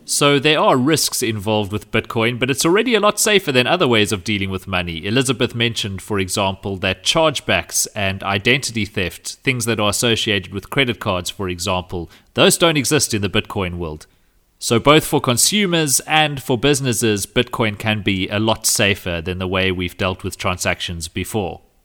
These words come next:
The big thing is getting people to realize that, and Elizabeth acknowledges that the Bitcoin world still has a lot of work to do in terms of educating people and spreading the good news.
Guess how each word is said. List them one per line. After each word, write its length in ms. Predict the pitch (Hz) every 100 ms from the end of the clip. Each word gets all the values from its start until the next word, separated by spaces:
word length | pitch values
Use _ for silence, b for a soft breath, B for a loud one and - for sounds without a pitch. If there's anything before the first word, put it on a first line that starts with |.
| -
The 100 | 214
big 160 | 294 -
thing 220 | 277 165
is 120 | 139
getting 240 | 180 170
people 360 | 139 160 139 127
to 160 | - 120
realize 460 | 160 110 95 90
that, 360 | 104 80 - -
and 320 | - 104 98 107
Elizabeth 480 | 110 117 104 110
acknowledges 640 | 101 101 113 110 101 92 -
that 380 | 107 95 92 -
the 120 | 104
Bitcoin 480 | 135 135 131 113 110
world 300 | 113 110 98
still 240 | - 131
has 180 | 139 120
a 60 |
lot 160 | 131 170
of 100 | 147
work 220 | 185 175
to 80 | 139
do 160 | 123 110
in 120 | 107
terms 360 | 120 110 104
of 80 | 113
educating 560 | 135 143 135 123 110 107
people 400 | 107 101 107 98
and 100 | 95
spreading 400 | - 120 107 101
the 80 | 95
good 180 | 101
news. 380 | 92 85 82 -